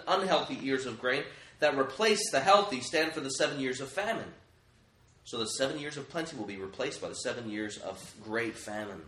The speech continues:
And what Joseph affirms is that everything that was going on in Egypt, from the dreams of Pharaoh to the coming years of plenty, to the ravishing years of famine,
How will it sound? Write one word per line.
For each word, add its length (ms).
And 100
what 140
Joseph 500
affirms 920
is 160
that 220
everything 580
that 160
was 140
going 260
on 200
in 200
Egypt, 480
from 160
the 60
dreams 440
of 120
Pharaoh 400
to 120
the 80
coming 320
years 300
of 180
plenty, 440
to 80
the 100
ravishing 640
years 280
of 140
famine, 380